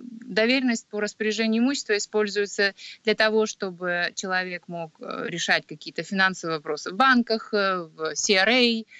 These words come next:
а, платить налоги. Опять-таки, наличие этого человека в стране <laughs> просто необходимо для этого. Не, не только даже в стране, а в физической близости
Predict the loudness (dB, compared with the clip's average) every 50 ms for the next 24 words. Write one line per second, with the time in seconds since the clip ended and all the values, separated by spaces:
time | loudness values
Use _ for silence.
0 | -20 -20 -20 -14 -8 -6 -4 -4 -4 -4 -4 -4 -4 -2 -4 -2 0 0 0 2
1 | 4 4 4 4 4 2 0 -2 0 0 0 0 -2 _ _ -8 -6 -4 -4 -4
2 | -4 -4 -2 -2 0 2 2 0 0 0 -2 -2 -2 -4 -6 -4 -4 -4 -4 -4
3 | -6 -8 -6 -2 -2 0 2 2 2 4 4 4 2 2 2 2 2 2 2 2
4 | 2 0 0 -2 -10 -18 -8 _ 0 0 0 0 _ -8 -8 -6 -6 -6 -6 -6
5 | -6 -6 -10 -14 -14 -14 -14 -18 -20 -20 _ _ _ _ _ _ _ _ _ 4
6 | 4 4 4 4 2 2 2 4 4 2 2 2 0 2 2 0 0 -4 -8 -4
7 | 0 0 0 2 0 0 0 2 4 4 4 2 0 _ _ -10 -6 -4 -4 -4
8 | -6 -8 _ -20 -20 -20 -20 _ -20 -20 -20 -20 -20 _ -2 0 2 2 0 0
9 | -2 -2 -2 -2 2 2 2 0 0 -2 -6 -6 -6 -8 -8 -10